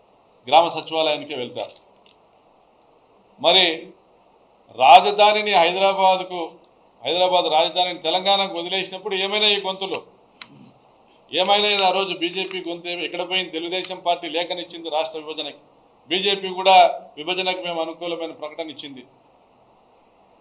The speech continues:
ఉన్న రాజధానిని పోగొట్టుకుని ఈరోజు లోటు బడ్జెట్తో ఇక్కడికి వచ్చి డెబ్బై వేల కోట్ల నికర ఆదాయం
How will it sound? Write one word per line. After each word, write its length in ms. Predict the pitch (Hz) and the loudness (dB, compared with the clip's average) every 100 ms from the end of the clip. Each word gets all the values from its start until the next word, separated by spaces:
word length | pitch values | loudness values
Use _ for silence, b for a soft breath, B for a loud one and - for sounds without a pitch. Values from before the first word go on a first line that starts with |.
| _ _ _ 110 | _ _ _ -12
ఉన్న 120 | 156 202 190 | 2 4 4
రాజధానిని 500 | 196 196 196 196 190 | 0 0 -2 -2 -6
పోగొట్టుకుని 540 | 180 180 - 175 180 220 220 - _ _ _ _ 131 | -8 -8 -10 -10 -6 -6 -6 -16 _ _ _ _ -8
ఈరోజు 280 | 175 190 180 | -2 -2 -2
లోటు 180 | 165 185 185 | -4 -4 -6
బడ్జెట్తో 400 | 190 180 170 175 | -6 -6 -10 -10
ఇక్కడికి 260 | 165 165 160 | -10 -10 -12
వచ్చి 220 | 160 - 208 202 - - _ - | -16 -8 -8 -8 -14 -20 _ -10
డెబ్బై 220 | 143 175 175 | -2 0 2
వేల 200 | 170 165 170 | 2 0 0
కోట్ల 280 | 190 190 190 175 - - - _ _ 117 | -2 4 6 6 6 -8 -18 _ _ -12
నికర 240 | 139 175 185 175 165 | -8 -2 8 10 10
ఆదాయం 340 | 175 180 180 | 10 8 6